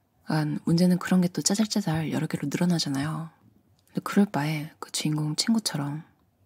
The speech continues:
막 욕이라도 써가지고 이제 저금을 하면 "어, 내 분노가 돈이 되었네. 저축이 되고 있네."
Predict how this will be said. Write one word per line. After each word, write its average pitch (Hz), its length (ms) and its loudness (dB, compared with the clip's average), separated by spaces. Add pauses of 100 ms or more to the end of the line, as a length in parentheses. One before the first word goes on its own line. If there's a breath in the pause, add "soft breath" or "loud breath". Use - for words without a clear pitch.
(280)
막 - 200 -4 (260)
욕이라도 156 420 0
써가지고 185 680 0
이제 - 80 -20
저금을 151 580 -2
하면 156 500 0 (580)
"어, 185 200 2
내 156 120 2
분노가 180 520 2
돈이 170 260 0
되었네. 160 480 -2 (500)
저축이 - 460 0
되고 151 220 0
있네." 139 360 -4